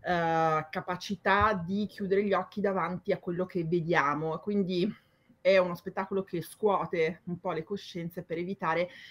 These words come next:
di far finta di nulla. Ma questo spettacolo, e quindi vi consiglio di seguire Valeria Perdonò, <laughs> ma questo spettacolo si, eh, diciamo così, era, eh, ospitato dalla Corte dei Miracoli, che è uno spazio, un'associazione culturale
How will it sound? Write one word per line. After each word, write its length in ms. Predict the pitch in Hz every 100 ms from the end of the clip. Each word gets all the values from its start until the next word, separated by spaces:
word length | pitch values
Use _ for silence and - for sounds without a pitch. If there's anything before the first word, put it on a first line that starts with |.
| - -
di 460 | 165 185 196 202 -
far 180 | 202 190
finta 480 | - 185 165 - 170
di 80 | 147
nulla. 440 | 139 123 131 156 - - - _
Ma 240 | 262 381 -
questo 280 | 349 -
spettacolo, 1000 | 294 - 233 - 160 165 185 190 269 330 _ -
e 80 | -
quindi 200 | 165 156
vi 60 |
consiglio 320 | 156 151 165 151
di 80 |
seguire 300 | 143 151 170
Valeria 320 | 156 156 180 190
Perdonò, 420 | 247 294 370 -
<laughs> 0 |
ma 220 | 269 269
questo 220 | 202 269 269
spettacolo 640 | 254 285 233 277 285 285
si, 360 | - 220 190 -
eh, 600 | 180 175 165 165 160 196 _ _
diciamo 300 | 180 185 175
così, 260 | 190 170 -
era, 480 | 220 214 175 160 156 - - - -
eh, 400 | 170 160 156 -
ospitato 680 | 208 202 - 277 233 170 240
dalla 340 | 233 170 180 220
Corte 440 | 247 214 - 214
dei 120 | 190
Miracoli, 580 | 165 170 - 143 165 175
che 140 | 285
è 60 | 226
uno 240 | 165 208
spazio, 560 | 330 - - 131 - 170
un'associazione 580 | 151 - 170 - 226 190
culturale 600 | 175 - 185 139 147